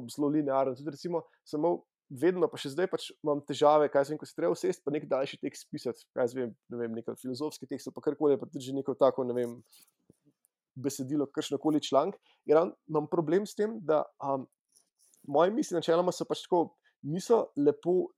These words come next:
linearne, se pač veliko stvari nekako je hkrati in se neki pomeni nastavlj-, nastajajo z-, skozi, rečemo temu, sopojavljanje idej. To pomeni, a veš, predstavljaj si, da, ne vem, imaš ti pač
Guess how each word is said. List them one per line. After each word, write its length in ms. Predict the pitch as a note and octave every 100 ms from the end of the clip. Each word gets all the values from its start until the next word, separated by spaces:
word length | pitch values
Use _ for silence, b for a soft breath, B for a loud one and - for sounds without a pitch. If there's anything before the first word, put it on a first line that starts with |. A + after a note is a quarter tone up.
| C#3+
linearne, 560 | D#3 F3+ D#3 C#3+ C3 B2
se 120 | -
pač 160 | D#3 D#3
veliko 300 | D3 - -
stvari 160 | -
nekako 240 | E3 - F3
je 100 | -
hkrati 400 | - C#3+ - - b b D3
in 80 | D3
se 120 | D3
neki 160 | E3 G3
pomeni 380 | F3 D3 D#3 F3+
nastavlj-, 480 | E3 - D#3 E3 E3 -
nastajajo 640 | D3 C#3+ - C#3+ D3+ D#3+ D3+ C3
z-, 300 | B2+ C#3+ A#2 -
skozi, 380 | - C#3+ - - b b -
rečemo 260 | C#3+ F#3
temu, 300 | G3+ F#3+ D#3+ - _
sopojavljanje 1200 | - - F3 F3+ D#3 D3+ D#3 D#3 D3 C#3+ C3+ C3 B2 -
idej. 280 | C#3 D3+ B2
To 60 | D3
pomeni, 200 | D3 D3+
a 20 |
veš, 80 | C#3
predstavljaj 340 | D#3 - F3+
si, 120 | - D#3
da, 80 | D3+
ne 80 |
vem, 120 | D3+ D3+
imaš 180 | C#3 -
ti 80 | -
pač 180 | -